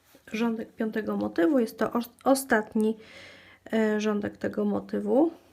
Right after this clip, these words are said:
e, i właśnie zmniejszamy o jedną krateczkę z prawej i z lewej. Mamy jedną krateczkę pełną, dwie puste.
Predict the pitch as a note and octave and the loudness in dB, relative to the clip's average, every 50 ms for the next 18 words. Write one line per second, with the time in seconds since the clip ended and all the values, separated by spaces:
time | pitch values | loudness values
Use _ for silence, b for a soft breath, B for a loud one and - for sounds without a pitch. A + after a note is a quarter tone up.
0 | B B B B B B B B - - A#3+ A#3 A3+ A3 A3 A3 A3 A3 A3+ A#3 | B B B B B B B B -4 0 0 2 2 2 2 2 2 2 2 0
1 | A3+ A3 - - B3 C4 B3 A3+ G#3 G#3 G3+ - - A#3 A#3 A#3 A#3+ B B B | 0 -2 -2 0 0 0 0 0 -2 -4 -4 -4 -4 -2 -2 -2 -4 B B B
2 | B B B B B B B B B B _ _ _ _ _ _ _ _ _ _ | B B B B B B B B B B _ _ _ _ _ _ _ _ _ _
3 | _ _ _ _ _ _ _ _ _ _ _ _ _ _ _ _ _ _ _ _ | _ _ _ _ _ _ _ _ _ _ _ _ _ _ _ _ _ _ _ _
4 | _ _ _ _ _ - A#3 - - - C4 B3+ C4 - - B3+ A#3+ A3+ A3 A3 | _ _ _ _ _ -14 -14 -8 -2 2 2 2 2 2 0 0 2 2 2 0
5 | G#3+ G#3 G3 G3 G#3+ G#3 G#3 - - G#3 - G#3+ G#3 - - - G3+ - - - | 0 0 0 0 0 -2 -2 -4 -6 -6 -4 -4 -6 -4 -6 -6 -8 -8 -6 -6
6 | - G#3+ A3 G3+ G#3+ A3+ - D#4+ E4+ E4 D4+ C4 C4 C4+ C4+ - - - _ _ | -6 -4 -2 -4 -4 2 4 4 4 6 6 4 4 2 0 -4 -12 -20 _ _
7 | _ _ C#4+ B3 B3 B3 A#3 A3+ G#3 G3+ G3+ G#3 G#3 G#3+ G#3+ - - A3 - A3 | _ _ 2 4 4 4 4 4 2 0 0 0 -2 -2 -2 -2 -4 -2 -2 -2
8 | G#3+ - - - F#3+ F#3+ - B3+ A3 G#3 G#3 G#3 G3 G3+ G3 G#3 G#3 G#3+ G3+ - | -4 -2 -2 -2 -2 0 2 2 2 2 2 0 0 -2 -2 -4 -4 -4 -4 -4
9 | - - G#3 G3+ - - - - B3 C#4+ D#4+ D#4+ | -6 -8 -8 -8 -8 -6 -4 0 0 0 0 -2